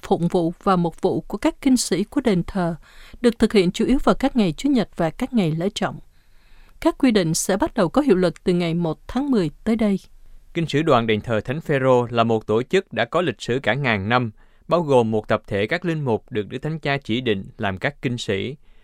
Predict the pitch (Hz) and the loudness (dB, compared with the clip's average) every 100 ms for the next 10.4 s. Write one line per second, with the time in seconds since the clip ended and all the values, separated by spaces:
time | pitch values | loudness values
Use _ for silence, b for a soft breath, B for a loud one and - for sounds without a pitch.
0 | _ 117 107 113 143 147 170 104 - 165 | _ -4 -2 -2 2 2 2 -2 -2 -2
1 | 147 95 - 151 - 101 95 117 151 - | -2 -4 -4 -6 -4 -6 -2 -4 -4 -8
2 | _ _ _ _ _ _ - - - _ | _ _ _ _ _ _ -20 -20 -20 _
3 | _ _ - 160 - 147 143 113 107 107 | _ _ -6 -4 -2 2 4 4 2 -2
4 | 147 165 139 135 131 147 160 - 147 220 | -2 0 2 4 2 0 -4 -4 -4 -4
5 | 123 107 104 - - 143 131 107 95 - | -4 0 -2 -2 -6 -2 0 0 -2 -2
6 | 104 - 175 - - 104 127 113 - 107 | -4 -2 -4 -2 -2 -2 0 -2 -2 -6
7 | 95 - 120 113 120 123 120 117 110 110 | -4 -4 -4 -2 -2 -2 -2 -2 2 2
8 | 107 - _ - - 151 131 147 139 107 | 2 -6 _ -18 -8 -4 0 0 0 -2
9 | 104 95 139 156 139 160 147 92 - 143 | -2 -4 -4 -2 0 0 -2 -4 -6 -6
10 | - 104 98 | -2 -2 -2